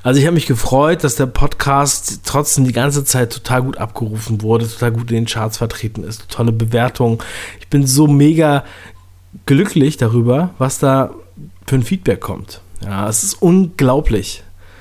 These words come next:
Also wirklich, es ist einfach nur genial. Ich freue mich so sehr darüber. Ich hätte das niemals erwartet. Dieses Podcast-Projekt habe ich im März gestartet.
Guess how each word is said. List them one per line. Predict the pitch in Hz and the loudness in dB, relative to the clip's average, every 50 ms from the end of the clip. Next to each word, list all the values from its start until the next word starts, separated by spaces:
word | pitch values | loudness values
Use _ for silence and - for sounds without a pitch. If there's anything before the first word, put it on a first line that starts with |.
| - - - - - | -20 -20 -20 -14 -4
Also | - 127 123 120 123 | -2 0 2 2 2
wirklich, | 123 147 151 151 139 123 110 - - | 2 2 2 4 2 2 2 -2 -4
es | 123 127 - | -4 -4 -2
ist | - 170 165 165 - - - - - - - - | 0 0 0 0 0 -2 -4 -8 -14 -10 -6 -4
einfach | 131 135 135 135 123 - - | -2 -2 -2 -2 -4 -4 -2
nur | 135 123 120 113 | 0 2 2 2
genial. | 117 127 123 120 120 117 117 113 113 101 82 | 2 2 2 2 2 2 2 0 0 -2 -4
Ich | 82 113 110 | -6 -8 -6
freue | - - 131 135 147 156 | -4 0 2 2 2 4
mich | 143 131 117 - | 2 2 0 -2
so | - 135 139 143 | 0 0 0 2
sehr | 131 131 127 127 | 2 2 2 2
darüber. | 120 107 95 104 92 - - - 107 - - - - - - - - | 2 0 -2 -4 -8 -10 -12 -16 -16 -18 -20 -20 -18 -18 -18 -14 -6
Ich | - - | -2 0
hätte | 131 135 | 2 4
das | 139 139 120 - | 4 2 2 4
niemals | - 151 165 175 165 156 147 151 151 151 | 4 4 6 6 6 4 4 4 2 0
erwartet. | - - 131 120 117 117 120 123 117 - 117 107 - - - - - - - - - - - - - | 0 -2 -2 0 2 0 0 0 -2 -4 -10 -10 -12 -14 -16 -16 -16 -16 -14 -16 -16 -14 -10 -4 0
Dieses | 175 185 190 190 180 196 185 - - | 2 2 2 2 2 0 0 0 -2
Podcast-Projekt | - - - 165 160 - - - - 135 127 113 - - - - 117 107 101 98 101 - - - - - - - - - - - - - - - - - - - - - - _ - | 0 2 2 2 2 0 -4 -6 -2 -2 -2 -2 -4 -8 -4 0 0 0 0 0 -4 -10 -14 -20 -20 -20 -20 -20 -20 -20 -20 -20 -20 -18 -18 -18 -18 -20 -20 -20 -20 -20 -20 _ -8
habe | - 113 127 143 151 | -4 -2 0 2 2
ich | 151 - - | 0 0 -2
im | 131 127 | -2 0
März | 127 131 143 165 180 175 - - - - | 2 2 2 2 0 -2 -2 -4 -4 -4
gestartet. | - 120 - - - 123 123 139 135 - 113 90 - - - - | -6 -6 -4 0 0 2 2 2 -2 -4 -6 -8 -8 -10 -16 -18